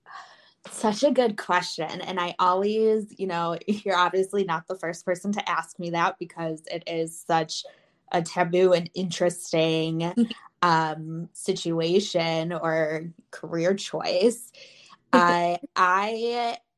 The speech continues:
Speaker 1: for as long as I can remember, have never really been shy about my sexuality. I also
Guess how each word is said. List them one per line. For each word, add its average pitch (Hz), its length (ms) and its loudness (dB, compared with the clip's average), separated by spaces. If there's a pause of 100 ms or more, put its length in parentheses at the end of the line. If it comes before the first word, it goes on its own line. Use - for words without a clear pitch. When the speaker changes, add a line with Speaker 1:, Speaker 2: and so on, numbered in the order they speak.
(160)
Speaker 1:
for 202 220 -4
as 190 140 -8
long 180 280 -8
as 220 120 -10
I 220 100 -8
can 233 160 -12
remember, 165 760 -4 (240)
have 175 420 -6 (220)
never 185 580 0
really 196 960 6 (1040)
been 190 200 0
shy 175 480 4
about 175 420 -2
my 175 120 -8
sexuality. 165 1400 -6 (520)
I 170 480 2
also 170 1120 -4